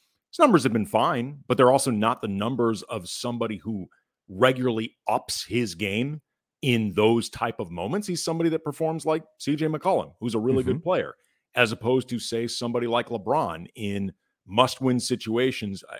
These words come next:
Speaker 1: I think it's safe to say there is a track record of LeBron pressing it up a notch. And then from there, there's, the Lakers are playing, they are playing well enough lately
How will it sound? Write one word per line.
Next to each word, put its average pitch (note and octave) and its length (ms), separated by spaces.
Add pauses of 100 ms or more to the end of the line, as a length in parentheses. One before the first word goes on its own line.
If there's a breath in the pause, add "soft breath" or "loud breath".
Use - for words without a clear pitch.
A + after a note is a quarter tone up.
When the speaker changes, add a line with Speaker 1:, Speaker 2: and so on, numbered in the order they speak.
(140)
Speaker 1:
I G2 40
think A2+ 160
it's - 100
safe C3 180
to - 80
say A2+ 360 (340)
there B2+ 280
is C#3 120
a C3 100
track - 460
record G#2+ 400 (380)
of G#2+ 420
LeBron A2+ 640 (240)
pressing B2 340
it G#2+ 80
up A2 160
a A2 60
notch. - 440 (600)
And D3+ 320 (140)
then G#3 160
from G#3 160
there, B3+ 160
there's, G3 180
the - 100
Lakers A#3 300
are A#3+ 60
playing, G#3 360
they E3 160
are G#3 100
playing G#3 640 (160)
well D3+ 340
enough D3+ 260
lately G2 580